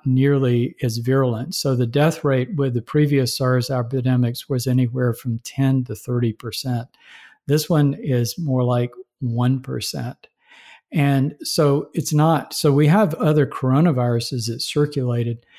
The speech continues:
I think in a lot of cases, it was kind of the straw that broke the camel's back. We have a lot of people, sixty percent of the American population is,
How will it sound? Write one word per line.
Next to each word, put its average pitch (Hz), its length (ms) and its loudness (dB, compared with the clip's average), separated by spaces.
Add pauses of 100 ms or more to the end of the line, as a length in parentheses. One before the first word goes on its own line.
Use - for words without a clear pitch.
(300)
I 147 80 0
think 254 240 2
in 208 100 4
a 156 80 2
lot 147 240 2
of 175 80 2
cases, 131 480 0
it 156 100 -2
was 139 200 -2
kind 147 280 2
of 131 120 2
the 120 100 0
straw 135 380 0
that 131 240 -4
broke 123 260 -2
the 127 80 -10
camel's 143 480 0
back. 123 360 -8 (400)
We 147 120 2
have 151 300 2
a 147 60 2
lot 131 360 0
of 135 120 -2
people, 143 600 -2
sixty 147 400 -2
percent 139 420 0
of 127 80 2
the 123 120 0
American 127 500 0
population 123 840 -2
is, 120 220 -4